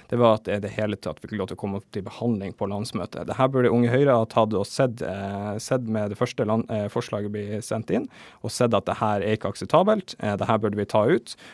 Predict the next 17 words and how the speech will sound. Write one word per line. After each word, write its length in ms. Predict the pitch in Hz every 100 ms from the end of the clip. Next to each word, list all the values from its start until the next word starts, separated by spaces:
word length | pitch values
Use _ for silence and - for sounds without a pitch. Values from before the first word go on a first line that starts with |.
| -
for 100 | 127
det 220 | 131 131
er 60 | 117
også 260 | 117 123
organisasjonen 540 | 107 104 98 - 113 92
sitt 160 | -
ansvar 420 | 95 107 - 87 92
å 140 | 95
beskytte 340 | 98 104 - 95
enkeltmedlemmer 680 | 98 95 95 90 92 87
mot 160 | 98 95
seg 140 | 90 -
selv, 260 | 165 208
og 140 | 101 95
derigjen 400 | 98 101 98 92
beskytte 420 | - 92 - -
organisasjonen. 560 | - 98 - - -